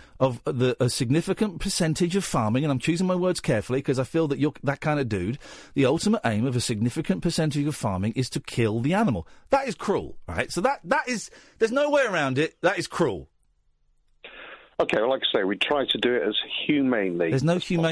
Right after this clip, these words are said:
Speaker 2: possible.
Speaker 1: way of killing anything, buddy.
Speaker 2: Okay, well,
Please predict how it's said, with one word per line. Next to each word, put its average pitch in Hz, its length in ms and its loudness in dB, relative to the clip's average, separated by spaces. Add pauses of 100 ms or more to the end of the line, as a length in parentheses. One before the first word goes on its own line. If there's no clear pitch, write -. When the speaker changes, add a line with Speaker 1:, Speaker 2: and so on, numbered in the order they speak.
Speaker 2:
possible. 156 100 2
Speaker 1:
way 147 100 2
of 120 100 -2
killing 113 320 2
anything, 85 360 -6
buddy. 92 260 -4 (3250)
Speaker 2:
Okay, 123 320 2
well, 147 240 2